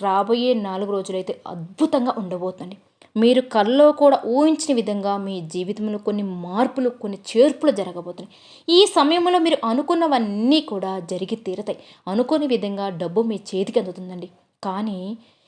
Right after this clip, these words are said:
ఈ రెండు అక్షరాలు గల వ్యక్తులతో మాత్రం చాలా జాగ్రత్తగా ఉండండి. ఎందుకంటే వారితో మీకు కొన్ని ప్రమాదాలు పొంచి ఉన్నాయి. కాబట్టి మేషరాశి వారు ముఖ్యంగా అటువంటి వ్యక్తులతో, వారితో మీరు ఎంత జాగ్రత్తగా ఉండాలి, వారికి,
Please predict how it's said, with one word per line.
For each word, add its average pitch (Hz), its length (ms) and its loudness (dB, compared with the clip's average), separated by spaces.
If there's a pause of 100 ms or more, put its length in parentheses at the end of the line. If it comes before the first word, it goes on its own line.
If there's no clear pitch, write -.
(200)
ఈ 254 260 2
రెండు 226 400 0
అక్షరాలు 214 360 -4
గల 214 100 0
వ్యక్తులతో 277 440 -4
మాత్రం 226 280 -2
చాలా 202 440 -4
జాగ్రత్తగా 196 560 -6
ఉండండి. 185 260 -12
ఎందుకంటే 285 380 0
వారితో 247 360 2
మీకు 277 220 -2
కొన్ని 269 280 0
ప్రమాదాలు 269 540 0 (120)
పొంచి 233 260 2
ఉన్నాయి. 233 240 -4 (720)
కాబట్టి 196 480 -4
మేషరాశి 214 580 -2
వారు 196 200 -2
ముఖ్యంగా 233 680 -4
అటువంటి 294 440 0
వ్యక్తులతో, 226 560 -2
వారితో 294 760 0
మీరు 240 260 4
ఎంత 233 540 0
జాగ్రత్తగా 202 680 -2
ఉండాలి, 190 340 -8
వారికి, 240 380 0